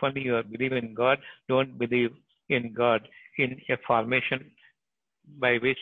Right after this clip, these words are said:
you have imagined. An inventive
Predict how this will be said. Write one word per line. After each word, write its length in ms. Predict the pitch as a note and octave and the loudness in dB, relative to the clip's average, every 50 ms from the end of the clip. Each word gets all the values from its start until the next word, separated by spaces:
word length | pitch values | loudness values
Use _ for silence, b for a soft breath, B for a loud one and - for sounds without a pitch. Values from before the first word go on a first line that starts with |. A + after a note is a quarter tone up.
| - | -6
you 60 | C3 A#2 | -4 -2
have 200 | A#2 A2 A2+ A#2 | -2 -2 -2 -4
imagined. 500 | G#2+ G2 G2+ G#2+ A2 G#2 G#2+ G#2 G2 - - - _ _ _ _ _ _ _ _ _ _ _ _ _ _ _ _ _ _ _ _ _ _ _ _ - - | -10 -8 -6 -6 -6 -6 -8 -12 -12 -14 -20 -20 _ _ _ _ _ _ _ _ _ _ _ _ _ _ _ _ _ _ _ _ _ _ _ _ -2 0
An 220 | B2+ A#2 A2+ - - _ - - | 0 0 0 -4 -12 _ -6 -6
inventive 720 | B2 A#2+ A#2+ B2 C3 C3 C3 B2+ - - B2+ B2 A#2+ | -4 -4 -2 0 0 0 -2 -4 -2 -2 0 0 -2